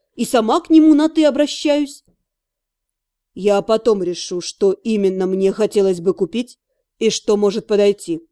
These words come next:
«А, ну да», кивнула я. Ему же, наверное, нужны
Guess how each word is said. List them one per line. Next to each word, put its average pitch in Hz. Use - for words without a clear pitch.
«А, 359
ну 440
да», 269
кивнула 214
я. 208
Ему 285
же, 277
наверное, 269
нужны 277